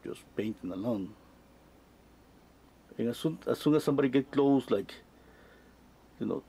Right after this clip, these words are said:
to speak to him, he stopped painting. He, he was like, "I don't like to,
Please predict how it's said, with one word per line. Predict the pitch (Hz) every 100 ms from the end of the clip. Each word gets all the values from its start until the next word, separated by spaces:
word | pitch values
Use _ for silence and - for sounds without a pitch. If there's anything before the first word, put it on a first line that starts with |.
| -
to | -
speak | - 165
to | -
him, | 131 165 165
he | - - 120
stopped | - 110 92 -
painting. | 92 85 - -
He, | - - 120 95
he | 92
was | 95
like, | 95 -
"I | 113
don't | 123 113
like | 113 104 - -
to, | -